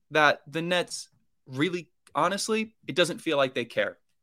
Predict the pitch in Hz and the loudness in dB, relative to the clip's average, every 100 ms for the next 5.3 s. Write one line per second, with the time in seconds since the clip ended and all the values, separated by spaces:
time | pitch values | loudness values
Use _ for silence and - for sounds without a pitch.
0 | - 107 110 117 110 107 101 101 - 104 | -2 0 2 4 2 2 -2 -6 -6 -6
1 | 95 - 139 160 165 160 170 151 156 135 | -8 -10 0 0 0 -2 0 0 -4 -4
2 | 139 139 131 131 131 131 131 127 104 - | -4 -4 -6 -2 -2 0 0 -2 -4 -10
3 | _ _ _ - 135 110 113 107 104 98 | _ _ _ -4 0 4 4 2 -2 -6
4 | - 110 101 123 175 202 196 185 - 170 | -4 -4 -2 -2 0 0 -2 -4 -6 -6
5 | - 208 | -4 -6